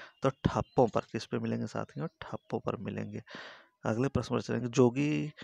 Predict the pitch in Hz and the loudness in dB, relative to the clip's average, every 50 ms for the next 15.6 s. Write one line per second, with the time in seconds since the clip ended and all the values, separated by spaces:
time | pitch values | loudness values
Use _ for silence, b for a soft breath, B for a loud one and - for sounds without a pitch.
0 | B B B B - 117 113 113 127 135 - - 123 107 113 110 - - 127 131 | B B B B 0 2 4 4 4 2 2 0 -4 -2 0 2 4 4 4 4
1 | 135 120 117 104 123 117 - - 135 - - 120 107 110 120 123 127 127 139 - | 0 -2 4 4 4 4 6 4 2 2 4 2 2 4 2 2 2 2 0 -2
2 | - - - - - - - - 143 - - - 117 - _ - - 127 131 135 | -2 0 0 0 0 0 0 0 0 0 0 -4 -4 -4 _ -4 0 0 0 0
3 | - _ - - 120 120 123 113 104 - 110 107 107 104 113 - _ B B B | -2 _ -6 0 4 6 6 6 6 4 2 0 0 -2 -8 -12 _ B B B
4 | B B B B B B B B B B B B B B _ - - 131 135 120 | B B B B B B B B B B B B B B _ -6 -2 -2 0 0
5 | 120 113 110 113 - 127 - - 113 110 - 120 123 117 - 120 117 120 117 117 | 2 0 0 2 2 2 4 4 2 4 2 0 -2 0 0 0 0 0 -2 -2
6 | 110 110 113 110 - - 127 123 120 120 113 - - 127 117 110 113 113 104 - | -2 -2 -2 -2 -2 -2 -2 0 0 0 -2 0 0 0 0 2 0 -2 -4 -6
7 | - - - 131 127 120 117 113 - - 120 113 110 135 - - - - 120 127 | -10 -12 -10 -6 -6 -6 -6 -4 -2 -4 -4 -2 -2 -4 -4 -4 -6 -8 -6 -6
8 | 120 117 113 - - 117 110 113 110 - - 117 110 101 - 113 - - 113 - | -6 -6 -6 -4 -4 -4 -2 -2 -4 -2 -4 -4 -4 -4 -8 -10 -8 -8 -8 -6
9 | - 120 113 - - - - - - - - 123 110 - 139 139 131 123 113 131 | -4 -6 -6 -6 -10 -14 -14 -16 -8 0 0 0 2 2 0 0 0 0 0 -2
10 | 127 - - 135 139 131 123 117 113 110 - 113 113 110 107 - - - 107 113 | -4 -2 -2 -2 -2 0 0 -2 -2 0 0 0 0 0 -2 -2 -4 -6 -2 0
11 | 113 113 113 113 113 - - - - 123 113 - - 135 135 127 131 120 113 107 | 2 4 4 4 2 0 0 -2 -2 -2 -4 -4 -2 -4 -2 2 4 4 4 4
12 | - - - 117 117 117 113 120 117 - - 120 113 113 117 - 127 123 - - | 0 -2 -2 0 0 0 -2 -4 -4 -4 -4 -4 -2 -2 -2 -2 -2 -4 -2 -2
13 | - - - - 147 123 107 110 107 127 147 113 110 113 135 131 - - - - | -2 -2 0 0 0 -2 0 0 -2 0 0 -2 0 -2 -4 -2 -4 -6 -8 -4
14 | - 107 104 113 110 - - 117 110 107 101 - - 156 196 - - - - - | -4 -4 -4 -4 -6 -2 -2 0 0 0 -2 -2 -4 -4 -4 -4 -6 -14 -16 -16
15 | - - 131 - - 110 110 107 107 - 117 | -16 -16 -14 -10 -8 -6 -6 -6 -6 -6 -8